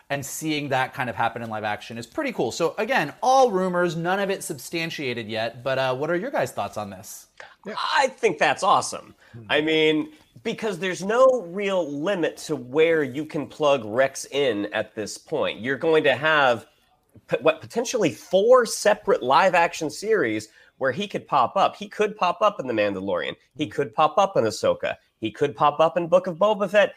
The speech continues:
Speaker 2: He could pop up in Rangers of the New Republic. And I don't remember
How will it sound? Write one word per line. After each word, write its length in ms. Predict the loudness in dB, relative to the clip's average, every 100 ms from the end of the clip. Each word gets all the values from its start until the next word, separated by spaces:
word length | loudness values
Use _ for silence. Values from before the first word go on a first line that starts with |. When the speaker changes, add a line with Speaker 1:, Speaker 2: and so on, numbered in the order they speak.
| _ -8
Speaker 2:
He 140 | -2
could 200 | -2 2
pop 260 | 4 6 6
up 200 | 4 2
in 300 | 0 0 0
Rangers 420 | 0 0 0 -2
of 120 | -2 -2
the 80 |
New 120 | -2 -4
Republic. 480 | -2 -2 -2 -6 -10 -6 0
And 120 | 0 4
I 140 | 6
don't 200 | 6 6
remember 880 | 6 4 4 2 2 2 2 0